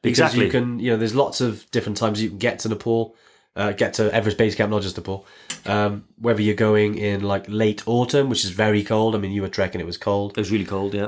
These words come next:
Speaker 1: But you could go in, say, May, and it's relatively warm.
Speaker 2: Relatively warm. But
Speaker 1: You know, so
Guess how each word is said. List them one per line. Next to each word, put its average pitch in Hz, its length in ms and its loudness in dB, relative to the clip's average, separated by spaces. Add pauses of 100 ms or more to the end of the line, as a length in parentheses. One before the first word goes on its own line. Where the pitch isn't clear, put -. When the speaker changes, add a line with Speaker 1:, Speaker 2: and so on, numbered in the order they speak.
(120)
Speaker 1:
But 104 200 0
you 113 140 0
could - 180 -2
go 110 320 4
in, 107 240 0
say, 101 200 -2
May, 110 560 0 (460)
and 104 140 0
it's 98 100 -4
relatively 107 440 0
warm. 98 320 -2 (100)
Speaker 2:
Relatively 113 360 -2
warm. 113 280 -2 (100)
But 160 140 4
Speaker 1:
You 107 60 2
know, 101 120 0
so 104 300 -2